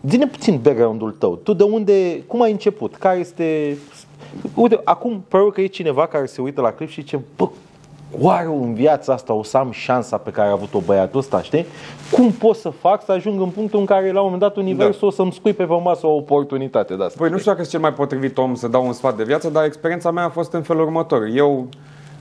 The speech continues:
Speaker 2: am vrut de mic, de la cincisprezece ani, am avut primele joburi, voiam să lucrez, nici nu mai conta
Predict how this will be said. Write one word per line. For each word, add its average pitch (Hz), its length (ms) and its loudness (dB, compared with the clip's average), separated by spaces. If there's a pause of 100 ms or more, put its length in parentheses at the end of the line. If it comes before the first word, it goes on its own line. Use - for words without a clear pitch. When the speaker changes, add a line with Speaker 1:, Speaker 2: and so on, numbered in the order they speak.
Speaker 2:
am 123 180 4
vrut 123 260 2
de 131 60 2
mic, 131 300 0
de 107 120 -2
la 101 360 0
cincisprezece 127 520 -2
ani, 110 140 0
am 104 120 -2
avut 107 160 -6
primele 110 400 0
joburi, 139 280 0
voiam 143 260 0
să 143 140 -6
lucrez, 143 440 0
nici 110 160 -2
nu 110 80 -2
mai 107 140 0
conta 117 300 0